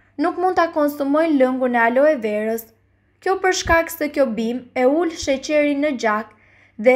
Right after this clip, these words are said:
në bashkëpunim me medikamentet mund të kthehet në një problem të vërtet. Gratë shtatzëna apo lëhon është e këshillueshme të konsultohen më parë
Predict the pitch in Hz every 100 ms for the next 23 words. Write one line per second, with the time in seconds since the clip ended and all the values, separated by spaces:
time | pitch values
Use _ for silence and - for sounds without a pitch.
0 | 262 269 233 262 262 - 277 294 349 320
1 | 269 233 254 320 269 208 214 240 240 -
2 | _ _ - 302 381 381 370 339 330 339
3 | 294 269 262 247 220 285 359 339 339 294
4 | 311 302 208 202 208 _ _ _ _ _
5 | _ _ _ _ 220 254 302 381 - -
6 | 359 277 262 254 269 277 294 294 311 320
7 | 294 247 240 - 330 330 320 311 285 294
8 | 285 320 339 330 302 277 269 269 262 262
9 | 262 262 247 320 320 311 311 339 339 233
10 | 240